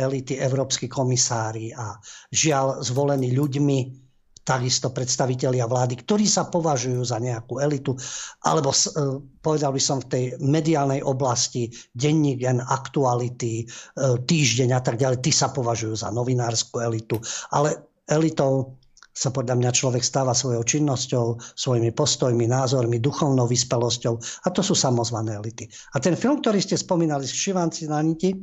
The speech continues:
to rozmekčením, to nie je moja silná stránka, ale je to výborný film, päťdesiate roky a čo sa tam dialo a takisto, jak, tak ako dnes liberálni fašisti, len tých ľudí likvidujú v ich, e, profesijnej oblasti alebo umlčiavajú, ešte nemôžu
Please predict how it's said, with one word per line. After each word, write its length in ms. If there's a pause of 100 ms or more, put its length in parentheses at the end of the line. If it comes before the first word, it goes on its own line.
(640)
to 160
rozmekčením, 640
to 240
nie 160
je 80
moja 160
silná 240
stránka, 480
ale 80
je 80
to 80
výborný 400
film, 240
päťdesiate 560
roky 320 (340)
a 60
čo 160
sa 160
tam 160
dialo 240
a 80
takisto, 480
jak, 240 (560)
tak 160
ako 240
dnes 240
liberálni 480
fašisti, 480
len 240 (320)
tých 240
ľudí 320
likvidujú 880
v 240
ich, 80 (400)
e, 320
profesijnej 640
oblasti 400
alebo 240
umlčiavajú, 720
ešte 240
nemôžu 480